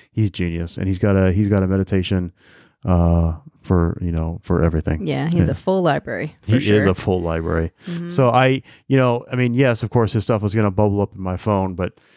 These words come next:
Speaker 1: <sighs> to have that one, that one thing that just came up right when, uh, I was looking for it, I thought was just amazing.
Speaker 2: Mm-hmm.
Speaker 1: And I got to share it with you today,
Speaker 2: Mm-hmm.
Speaker 1: which was pretty cool too.
Speaker 2: Yes,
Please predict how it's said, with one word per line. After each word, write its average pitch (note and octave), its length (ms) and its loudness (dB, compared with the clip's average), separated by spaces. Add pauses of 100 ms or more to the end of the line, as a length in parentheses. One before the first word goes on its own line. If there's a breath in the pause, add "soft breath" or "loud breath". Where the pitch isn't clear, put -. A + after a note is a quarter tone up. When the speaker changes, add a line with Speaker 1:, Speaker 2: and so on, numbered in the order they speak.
(640 soft breath)
Speaker 1:
<sighs> - 520 -10
to G#2+ 80 2
have A2 180 2
that G2 160 2
one, G2+ 380 0
that F#2+ 180 0
one G2 200 0
thing G2 240 0
that F2+ 120 2
just F2+ 220 -4
came G2 220 0
up F#2+ 180 2 (180)
right G2 300 0
when, F2+ 320 -6
uh, F2 300 -4 (480)
I F#2 60 -2
was F2+ 140 -2
looking F2 180 -2
for E2+ 300 -4
it, - 100 -6
I F2 80 -10
thought F2 160 -6
was F2 160 -8
just - 200 -10
amazing. D#2+ 380 -6 (140)
Speaker 2:
Mm-hmm. A#3 340 0
Speaker 1:
And D4 40 0
I F#3 160 2
got F3 80 2
to E3 80 0
share D3 180 2
it C3+ 60 0
with A#2 160 0
you D3+ 80 4
today, E2+ 340 0 (160)
Speaker 2:
Mm-hmm. A3+ 440 0
Speaker 1:
which G2+ 140 0
was F2+ 120 -2
pretty F2+ 240 2
cool E2+ 240 0
too. F2 240 -2 (160)
Speaker 2:
Yes, D3 500 -6